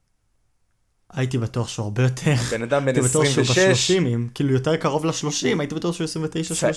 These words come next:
Speaker 2: צעיר,
Speaker 1: טוב.
Speaker 2: לגמרי, ונכון שכל הדרמה, כל הסיפור הזה, העובדה שהוא לא מוכן, אה, לא, לא מוכן לשחק בשביל הקבוצה, הוריד את הערך שלו מאוד, אבל בכל זאת, אנחנו, לפעמים אנחנו, אנחנו קצת שוכחים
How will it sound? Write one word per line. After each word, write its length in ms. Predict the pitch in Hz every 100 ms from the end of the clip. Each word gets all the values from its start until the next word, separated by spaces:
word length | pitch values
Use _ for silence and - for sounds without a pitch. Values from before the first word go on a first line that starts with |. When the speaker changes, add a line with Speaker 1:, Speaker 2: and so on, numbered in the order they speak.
| -
Speaker 2:
צעיר, 340 | 170 185 175
Speaker 1:
טוב. 80 | 175 - _ _ _ _ -
Speaker 2:
לגמרי, 720 | 123 117 113 143 160 170 196 202 139
ונכון 680 | 127 120 120 139 190 208 202
שכל 340 | 180 123 - 156
הדרמה, 640 | 143 135 156 175 175 156 -
כל 140 | 139
הסיפור 500 | 151 - 143 170 175
הזה, 260 | 180 170 180
העובדה 280 | 135 123 139
שהוא 200 | 139 123
לא 120 | 143
מוכן, 380 | 151 - 160 156 156 - _ _ -
אה, 840 | 135 127 127 123 123 123 123 123 123
לא, 140 | 131 151 139
לא 200 | 139 143
מוכן 240 | 151 165
לשחק 200 | 151 156
בשביל 180 | 147 143
הקבוצה, 380 | 127 135 165 175
הוריד 560 | 139 139 135 147 170
את 160 | 156 143
הערך 420 | 117 139 147 135
שלו 200 | 123 117
מאוד, 420 | 110 110 156 196 240 _ _
אבל 200 | 113 123
בכל 340 | 110 123 240 233
זאת, 140 | 147
אנחנו, 280 | 135 131 147 - - - _ _ _ -
לפעמים 440 | 156 160 214 277
אנחנו, 380 | 262 190 170 143
אנחנו 320 | 143 139 143 147
קצת 200 | - 262
שוכחים 540 | - - 202 247 302